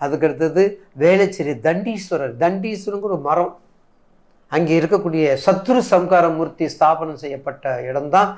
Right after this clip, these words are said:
மிக சிறப்பான குரு, ஞான குரு, தவசி,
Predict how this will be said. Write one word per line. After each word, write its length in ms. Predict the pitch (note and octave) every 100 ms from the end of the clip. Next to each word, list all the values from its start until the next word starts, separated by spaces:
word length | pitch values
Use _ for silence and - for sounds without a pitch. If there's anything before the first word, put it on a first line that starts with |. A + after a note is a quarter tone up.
| - _
மிக 160 | D#3+ E3 -
சிறப்பான 640 | D#3 E3+ E3 F3+ F#3 G3 G3+ C#3+ D3+
குரு, 200 | G#3 A#3 A#3 _ -
ஞான 340 | C#3+ D3 F#3 F3+ C#3+
குரு, 220 | F3+ G#3 A3+ - _ C3
தவசி, 420 | D3+ F3+ F#3 G#3